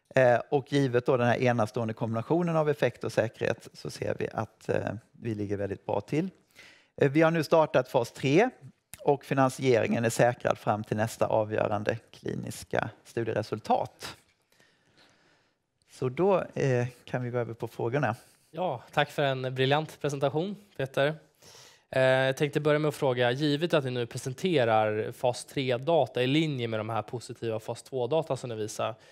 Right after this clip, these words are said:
Speaker 2: vad är liksom vägen fram då rent kommersiellt för er? Vad ser ni för scenario? Kan ni gå själva, partners och så vidare?
Speaker 1: Eh, ja, vi ser ju absolut, eh, en möjlighet att gå vidare själva, och, men vi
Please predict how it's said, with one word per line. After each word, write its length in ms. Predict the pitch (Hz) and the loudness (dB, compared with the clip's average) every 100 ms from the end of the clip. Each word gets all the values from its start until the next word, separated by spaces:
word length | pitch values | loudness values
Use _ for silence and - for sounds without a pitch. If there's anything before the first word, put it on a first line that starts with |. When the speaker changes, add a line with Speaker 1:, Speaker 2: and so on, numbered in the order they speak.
| _ _ - | _ _ -4
Speaker 2:
vad 180 | 139 | 0
är 40 | 139 | 2
liksom 240 | 131 131 | 0 -2
vägen 520 | 127 131 127 123 123 | 2 4 4 2 -4
fram 420 | - 151 131 120 143 | -2 2 2 0 -2
då 300 | 143 113 107 | 0 2 2
rent 460 | 113 107 107 - - _ _ _ _ _ _ | 0 -2 -8 -18 -20 _ _ _ _ _ _
kommersiellt 560 | - 120 - 135 98 - | -14 -8 2 2 2 -10
för 160 | - - | -18 -14
er? 100 | - | -8
Vad 140 | 120 | -6
ser 140 | - 120 | -2 -4
ni 80 | |
för 140 | 113 117 | -4 -6
scenario? 500 | - 127 131 117 110 | -6 0 0 0 -4
Kan 180 | 120 110 | -8 -14
ni 60 | |
gå 120 | 110 | -14
själva, 800 | - 131 131 120 120 123 127 123 | -2 2 2 2 -4 0 2 2
partners 880 | 113 123 127 123 - 135 123 - - | 0 -2 -2 -2 -8 -12 -12 -14 -20
och 80 | - | -20
så 140 | _ | _
vidare? 600 | - - 127 127 120 117 117 | -20 -2 2 4 6 4 2
Speaker 1:
Eh, 60 | - | -2
ja, 200 | 131 147 | 2 4
vi 220 | 160 175 | 4 0
ser 120 | 170 226 | 2 4
ju 100 | 208 | 4
absolut, 720 | 190 - 190 202 214 - - | 2 0 2 2 2 -2 2
eh, 380 | 185 180 175 175 | 4 4 2 0
en 120 | 170 | 2
möjlighet 480 | 165 147 143 139 - | 2 4 4 2 2
att 300 | 135 - 131 | 0 0 -2
gå 140 | 151 | 0
vidare 320 | 139 135 123 | 2 4 4
själva, 520 | - 131 127 117 113 | 4 2 2 2 2
och, 220 | 117 117 123 | 4 0 -2
men 320 | 127 123 120 | -2 -2 -4
vi 320 | 135 135 | -4 -2